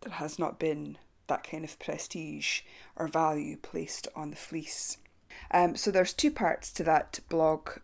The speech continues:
Wool Journey, Daughter of a Shepherd. And you can also listen to my podcast from the North Atlantic Sheep and Wool Conference in twenty eighteen, uh, in Uist, and there you can hear me give a rundown of the talks, many of which focused on the Hebridean sheep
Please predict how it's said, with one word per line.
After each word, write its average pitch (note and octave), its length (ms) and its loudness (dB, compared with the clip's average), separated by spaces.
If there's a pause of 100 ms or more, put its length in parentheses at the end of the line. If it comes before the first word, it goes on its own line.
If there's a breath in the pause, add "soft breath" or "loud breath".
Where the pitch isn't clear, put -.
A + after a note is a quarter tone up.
(180)
Wool F3 200 0
Journey, D#3+ 420 0
Daughter D#3+ 380 -6
of D#3 40 -6
a D#3+ 60 -4
Shepherd. - 580 -2 (560 loud breath)
And F#3+ 600 6
you G3+ 140 -2
can A3 140 0
also G#3 300 4
listen C#4+ 560 4
to C#4 120 0
my A3 140 0
podcast B3+ 640 2
from G3+ 120 -4
the F3 80 -4
North F3 340 0
Atlantic - 500 0
Sheep - 320 -4
and D#3 180 -2
Wool A3 180 0
Conference G#3+ 640 -2
in D#3+ 200 -6
twenty E3 420 -2
eighteen, A#3 580 -2 (420 loud breath)
uh, D#3+ 200 2
in D#3 160 -6
Uist, F#3 580 -4
and D3 160 -6
there E3 180 0
you - 220 -10
can - 140 -14
hear D#3 220 -10
me D#3 100 -6
give D3+ 220 -6
a D3 60 -6
rundown D3+ 540 -4
of - 120 -14
the - 80 -12
talks, - 500 -4 (400 loud breath)
many A3 360 4
of - 180 -8
which - 220 -4
focused - 600 -6
on D3 420 -2
the - 80 -10
Hebridean D3+ 640 -8
sheep - 420 -2